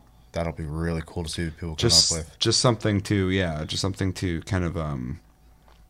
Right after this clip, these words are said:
Speaker 2: advance it,
Speaker 1: Yeah.
Speaker 2: so you can get crazier things, but still not take away from having to figure it out, 'cause I think that was fun. It's just, it could take up a lot of room.
Speaker 1: Hmm.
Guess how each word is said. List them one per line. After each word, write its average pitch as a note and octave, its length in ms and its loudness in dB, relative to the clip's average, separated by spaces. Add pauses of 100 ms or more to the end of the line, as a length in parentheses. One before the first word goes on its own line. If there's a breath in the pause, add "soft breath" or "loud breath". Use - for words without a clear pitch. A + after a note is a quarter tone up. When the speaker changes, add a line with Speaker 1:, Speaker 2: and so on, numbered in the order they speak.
(140)
Speaker 2:
advance F#2+ 580 2
it, D#2+ 200 -6 (240)
Speaker 1:
Yeah. D#2+ 140 -4
Speaker 2:
so D#2 140 0
you F2+ 60 2
can F2+ 80 0
get F2 360 -4
crazier F2+ 380 4
things, F#2 300 0
but - 100 -8
still G2+ 440 4
not G2 260 0
take G2+ 200 0
away F2+ 220 -2
from E2+ 460 -2 (500 soft breath)
having F#2 300 6
to D2 60 -6
figure D#2 340 -2
it D2+ 60 -4
out, D2+ 260 -2
'cause G2 200 -10
I E2+ 80 -8
think E2+ 220 -6
that D#2+ 140 -2
was - 160 -4
fun. F2 720 2
It's F2 120 -4
just, - 460 -2 (640 soft breath)
it F2+ 80 -2
could F#2 100 0
take G2 160 4
up F2 80 0
a F2 40 0
lot F2 160 -2
of D2+ 100 -8
room. D#2 320 -8
Speaker 1:
Hmm. E2+ 380 -2